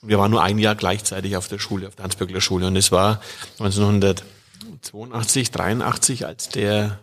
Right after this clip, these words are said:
als die musische Woche damals noch in der Mensa vor der, vom H L G war. Und da haben wir gleichzeitig, sind wir aufgetreten, also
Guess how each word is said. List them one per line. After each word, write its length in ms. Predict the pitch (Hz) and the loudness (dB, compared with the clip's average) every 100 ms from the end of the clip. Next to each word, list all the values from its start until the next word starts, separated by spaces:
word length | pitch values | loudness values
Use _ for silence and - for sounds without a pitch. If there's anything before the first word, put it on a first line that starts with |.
| _ | _
als 140 | - - | -10 0
die 40 | |
musische 460 | 110 110 104 104 95 | 2 4 2 2 2
Woche 200 | 104 131 | 2 2
damals 380 | 107 110 107 107 | 2 2 0 -2
noch 140 | 104 | -6
in 160 | 98 95 | -8 -12
der 80 | |
Mensa 500 | 101 104 120 135 135 135 | -4 -2 0 0 0 -2
vor 120 | 113 | -2
der, 180 | 101 104 | -2 0
vom 180 | 104 | 0
H 120 | 95 90 | 2 2
L 140 | 101 | 0
G 320 | - 104 131 - - - - - _ | -2 -2 -4 -6 -18 -20 -20 -20 _
war. 600 | 101 98 117 147 135 - _ | 2 4 6 4 -2 -8 _
Und 160 | - 113 | -20 -8
da 160 | 104 104 | -2 0
haben 240 | 101 101 | 0 2
wir 380 | 107 113 123 110 | 4 4 4 0
gleichzeitig, 840 | 110 98 104 - 110 107 107 107 - | -2 -2 0 0 2 0 -2 -6 -10
sind 100 | 107 | -6
wir 160 | 98 | -2
aufgetreten, 580 | 107 - 117 95 92 90 | -2 -4 -4 -2 -2 0
also 240 | 87 92 | -2 -4